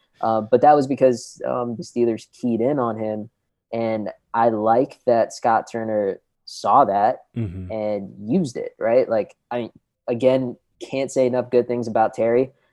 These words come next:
Speaker 1: He knew that they were keying in on him, but he continued to run his routes. He knew he wasn't gonna be as involved, but he still blocked. Um, you know, he still did all the right things, and he opened things up, which in turn allowed a lot of our other guys to shine,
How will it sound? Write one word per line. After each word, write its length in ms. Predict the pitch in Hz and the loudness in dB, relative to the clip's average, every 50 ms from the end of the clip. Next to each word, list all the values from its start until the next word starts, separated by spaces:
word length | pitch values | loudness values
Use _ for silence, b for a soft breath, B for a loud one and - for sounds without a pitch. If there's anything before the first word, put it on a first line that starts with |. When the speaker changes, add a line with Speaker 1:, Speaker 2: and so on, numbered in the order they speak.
| _ _ _ | _ _ _
Speaker 1:
He 180 | _ - 151 | _ -2 0
knew 200 | 147 147 147 143 | 2 4 2 2
that 120 | 127 120 110 | 2 4 4
they 100 | 131 127 | 6 6
were 100 | 127 123 | 6 2
keying 280 | - - 127 123 117 | -2 -2 -2 -2 0
in 120 | 113 117 117 | -2 -2 -2
on 120 | 117 117 | -2 -2
him, 240 | 117 123 123 127 127 | -2 -2 -4 -4 -4
but 120 | - 117 113 | -6 -6 -4
he 140 | - 131 | -4 -6
continued 360 | 127 131 127 - 131 127 127 117 | -6 -6 -6 -4 0 0 0 0
to 80 | 113 | 0
run 220 | 104 110 113 120 117 | 0 0 -2 0 -2
his 180 | 120 117 110 | -2 -2 2
routes. 300 | 110 110 110 117 117 - | 4 6 6 6 4 2
He 80 | - 123 | -2 -2
knew 160 | 123 127 127 | 2 2 4
he 80 | 117 120 | 4 4
wasn't 280 | 120 113 117 110 120 117 | 4 4 2 2 0 0
gonna 120 | 113 110 | -2 -2
be 160 | 104 107 107 | 0 2 2
as 180 | 107 110 110 107 | 4 4 2 2
involved, 380 | 110 107 101 107 113 117 113 | -2 0 2 4 6 6 6
but 120 | 107 110 - | 4 0 -2
he 100 | 120 117 | -4 -6
still 200 | - - 127 113 | 0 2 0 0
blocked. 520 | 95 - 110 107 113 117 113 113 - - | 2 0 4 4 6 6 4 2 -2 -12
Um, 340 | - 101 104 101 104 98 - | -8 -6 -4 -4 -4 -6 -6
you 120 | - 117 120 | -10 -10 -8
know, 100 | 110 107 | -6 -4
he 120 | 110 120 | -4 -6
still 500 | 117 - - - 131 135 131 247 110 101 - | -6 -4 2 6 8 8 8 6 4 -2 -2
did 220 | - 117 120 123 120 | 0 2 4 4 4
all 240 | - 80 110 117 113 | 2 2 4 2 2
the 100 | 110 98 | 2 0
right 280 | 90 101 107 110 - - | -2 0 -2 -2 -2 -4
things, 320 | _ 110 110 123 139 127 - | _ -6 -6 -6 -6 -6 -8
and 100 | - 107 | -8 -8
he 120 | 107 - - | -8 -6 -2
opened 400 | 101 117 113 - 113 107 95 - | -2 -2 -2 -2 -4 -12 -10 -12
things 280 | 110 107 101 98 98 | -12 -12 -12 -8 -4
up, 320 | 107 113 143 139 - - _ _ _ _ _ _ _ | 0 2 2 0 0 -4 _ _ _ _ _ _ _
which 180 | - 117 110 117 | -4 -4 -4 -2
in 100 | 117 110 | -8 -8
turn 260 | - - 123 120 117 | -6 -4 -4 -2 -2
allowed 440 | 113 110 110 110 110 110 110 104 - _ _ - | 0 2 2 4 4 4 2 2 -2 _ _ -6
a 40 | 110 | -2
lot 160 | 110 107 117 | 0 0 0
of 60 | 107 | 0
our 100 | 107 107 | 2 2
other 220 | 113 135 156 147 | 4 4 4 4
guys 220 | 123 117 107 110 - | 4 2 2 0 -2
to 60 | 104 101 | -8 -14
shine, 320 | - 104 95 98 101 - | -14 -12 -12 -12 -14 -16